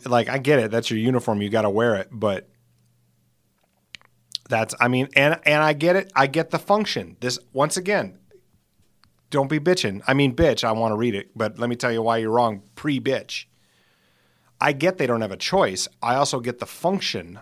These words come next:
of the hat. Like, it's keeping the sun out of your eyes and keeping you from getting skin cancer. Like, I get all that. And I'm not saying you gotta go, like, you know, what's his nuts from Poison with the straw cowboy hat. It doesn't have to go full douche on the other side either.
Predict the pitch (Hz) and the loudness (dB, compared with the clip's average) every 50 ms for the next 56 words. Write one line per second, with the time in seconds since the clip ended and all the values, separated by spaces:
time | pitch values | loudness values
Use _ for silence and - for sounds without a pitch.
0 | - - 113 107 98 92 98 - - - 180 160 120 101 - - - - _ _ | -6 -2 -2 -2 -2 -4 -8 -6 -2 -2 -2 -2 -4 -6 -8 -14 -18 -20 _ _
1 | _ _ _ _ _ _ _ _ _ _ _ _ _ _ 123 123 117 127 120 - | _ _ _ _ _ _ _ _ _ _ _ _ _ _ -8 -6 -6 -6 -8 -8
2 | - - 127 120 - 123 113 107 - - 120 117 113 113 113 113 107 101 101 101 | -8 -8 -8 -8 -6 -6 -6 -4 -2 -2 0 0 -2 -2 -4 -2 -2 0 0 0
3 | 104 113 123 127 120 107 101 - 123 110 107 110 107 107 104 101 101 107 - 104 | 0 0 -2 -2 -4 -8 -8 -6 -8 -8 -6 -6 -8 -8 -8 -8 -10 -10 -10 -10
4 | - - 104 101 98 104 104 107 107 - 131 117 120 120 110 117 113 117 175 175 | -10 -8 -8 -8 -8 -6 -6 -6 -6 -6 -6 -4 -4 -4 -6 -6 -4 -2 0 0
5 | 143 101 92 87 85 - _ _ _ - - - - - - 165 180 202 202 208 | 0 0 -2 -6 -12 -16 _ _ _ -20 -20 -20 -18 -4 2 6 6 6 6 6
6 | 214 208 208 - 202 190 180 170 165 156 147 151 147 143 139 139 139 143 135 131 | 4 4 4 4 4 4 4 4 2 2 4 6 6 6 4 4 4 4 4 6
7 | 123 117 110 107 101 - - - _ _ _ _ _ _ _ _ 127 123 120 113 | 4 2 2 0 -2 -6 -10 -18 _ _ _ _ _ _ _ _ -4 -2 -2 -2
8 | 98 95 95 90 92 92 - _ _ _ _ _ _ 123 131 131 - 139 120 113 | -4 -4 -6 -6 -8 -8 -12 _ _ _ _ _ _ 2 2 2 2 0 -2 0
9 | 127 127 123 120 - - 120 107 - - 131 127 127 117 117 113 110 107 107 101 | 0 0 0 0 -4 -6 -6 -6 0 0 2 2 2 0 0 -2 -2 -2 -4 -4
10 | - 104 95 - - 127 120 113 110 - - 120 117 117 110 101 95 90 98 98 | -6 -6 -8 -6 -4 -2 -2 -2 -2 -2 -2 -4 -2 -2 -2 -4 -6 -6 -10 -12
11 | 90 80 - - 135 190 220 220 220 196 180 175 160 160 147 135 127 117 - - | -14 -10 -10 -4 -2 0 0 0 2 2 2 2 0 -2 0 0 0 0 0 -2
12 | - 135 123 120 113 120 131 127 117 - 113 107 101 101 113 131 139 120 - 110 | -4 -4 -4 -2 -2 -2 -2 -2 -4 -6 -6 -6 -4 -4 -4 -4 -4 -4 -4 -6
13 | 98 92 95 101 110 127 120 95 87 - - | -8 -8 -4 0 0 0 0 0 -6 -14 -18